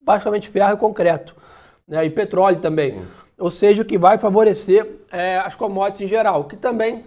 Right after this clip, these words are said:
Speaker 1: será benéfico pro Brasil. Então, minério de ferro sustentando lá perto de cento e cinquenta dólares, petróleo lá perto de sessenta, ou seja, é bom pra gente, é, é, na parte de commodities, esse pacote de infraestrutura nos Estados Unidos.
Speaker 2: Boa. E lembrando que ontem o único índice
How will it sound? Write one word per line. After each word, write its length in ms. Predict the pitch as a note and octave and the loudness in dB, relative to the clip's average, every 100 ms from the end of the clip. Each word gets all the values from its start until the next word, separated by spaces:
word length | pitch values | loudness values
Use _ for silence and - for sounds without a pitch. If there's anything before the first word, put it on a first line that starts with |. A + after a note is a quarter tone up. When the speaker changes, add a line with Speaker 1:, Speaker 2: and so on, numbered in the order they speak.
| _ | _
Speaker 1:
será 220 | G#3+ G#3+ | -4 -2
benéfico 420 | A3 A3 G#3 G#3 | -2 -4 -4 -6
pro 20 | G#3+ | -6
Brasil. 440 | A#3 G#3+ F#3+ G3+ | -6 -6 -6 -6
Então, 180 | C3+ F3+ | -4 -2
minério 240 | G3 G3 | -2 -4
de 60 | G3 | -2
ferro 220 | G#3 F#3+ | -2 -2
sustentando 420 | - G#3 F#3 G3+ | -4 -8 -4 -2
lá 100 | G3 | -2
perto 280 | F#3+ G3+ F3 | -2 -4 -4
de 40 | |
cento 140 | G3 F#3 | -10 -14
e 40 | |
cinquenta 320 | - F#3 E3 | -10 -10 -8
dólares, 600 | D3 E3 G3+ G#3 G3+ F3+ - _ _ _ _ _ | -6 0 0 0 -2 -8 -18 _ _ _ _ _
petróleo 400 | F3+ E3+ G3+ G3 | -8 0 2 4
lá 120 | F#3+ | 2
perto 340 | F#3 F#3 F3 F#3 | 2 -2 -2 -8
de 40 | |
sessenta, 640 | D#3 E3 C#3+ G3+ G#3+ G#3 | -8 -8 -6 -4 -4 -4
ou 60 | G3 | -6
seja, 500 | G3+ G#3 D#3 B2+ C3+ _ _ _ - | 0 0 0 -6 -10 _ _ _ -8
é 80 | A3 | 0
bom 240 | G#3+ A3+ | 0 2
pra 160 | A#3 G3 | 2 2
gente, 500 | F#3 G#3+ G#3 A3 - - _ _ _ | 2 0 -4 -10 -10 -20 _ _ _
é, 360 | F3+ F3+ E3+ | -4 0 0
é, 40 | F3 | 0
na 120 | F3+ | 0
parte 320 | F#3 F#3 F#3 | 0 0 -2
de 80 | F#3 | -4
commodities, 580 | F#3+ E3+ E3+ F3+ F3+ - | -2 0 4 2 2 -4
esse 180 | F3+ F3+ | -6 -2
pacote 520 | F3+ D#3 E3+ E3+ F#3 | -4 0 0 0 -6
de 60 | |
infraestrutura 500 | E3+ F3 E3+ D3 F3+ | -8 -8 -12 -10 -8
nos 160 | F3 E3+ | -6 -8
Estados 280 | - D#3+ E3 | -4 -4 -4
Unidos. 380 | D#3+ A#2+ A#2+ - _ _ | -6 -8 -10 -20 _ _
Speaker 2:
Boa. 440 | G#2 A2 G#2+ G2 - _ _ | -16 -10 -8 -10 -14 _ _
E 40 | |
lembrando 400 | B2 A#2+ A2 D3 | -6 -6 -4 -6
que 120 | D#3+ B2 | -6 -8
ontem 380 | C3 - A2 F#3 - | -8 -10 -14 -14 -8
o 80 | |
único 320 | D#3 A3 G#3 G3+ | -8 -8 -12 -12
índice 580 | E3+ E3+ D#3+ - D3+ | -10 -10 -12 -18 -20